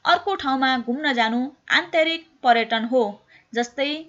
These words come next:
धनगढीमा बसोबास गर्ने व्यक्ति पोखरा अथवा अन्य ठाउँमा घुम्न जानु, अथवा पोखरामा बसोबास गर्ने व्यक्ति नेपालको जुनसुकै ठाउँमा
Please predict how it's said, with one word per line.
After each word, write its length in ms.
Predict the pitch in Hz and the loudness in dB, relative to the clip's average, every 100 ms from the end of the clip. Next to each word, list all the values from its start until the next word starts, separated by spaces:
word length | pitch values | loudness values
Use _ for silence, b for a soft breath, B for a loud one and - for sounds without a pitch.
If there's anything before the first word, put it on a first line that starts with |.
| - | -6
धनगढीमा 600 | 240 247 311 370 381 370 | 0 2 4 4 4 0
बसोबास 460 | 294 277 277 262 254 | 2 -2 0 -2 2
गर्ने 220 | 233 226 | 0 2
व्यक्ति 500 | 226 226 254 254 269 _ - | 0 -2 -4 -8 -10 _ -12
पोखरा 560 | 285 277 240 233 240 - _ 233 | -8 0 4 4 2 -4 _ -10
अथवा 220 | 233 233 | 0 0
अन्य 420 | - 330 339 349 | 0 -4 -6 -8
ठाउँमा 340 | 269 240 233 | -4 -2 -2
घुम्न 260 | 220 214 220 | -2 -2 -2
जानु, 400 | 214 208 220 233 B B B B _ | 0 -2 -4 -10 B B B B _
अथवा 400 | - - 262 247 247 - - | -10 0 4 4 2 -6 -6
पोखरामा 500 | 349 349 381 359 349 | -4 2 2 4 2
बसोबास 440 | 277 262 240 240 | 0 0 0 0
गर्ने 340 | 233 226 226 233 | 0 0 -2 -2
व्यक्ति 440 | 226 226 - 247 | -2 -2 -4 -6
नेपालको 560 | 247 269 339 339 359 349 | -4 -4 -4 -4 -6 -8
जुनसुकै 500 | 285 359 381 370 370 | -8 -10 -8 -4 -4
ठाउँमा 420 | 311 240 240 | -4 -2 -2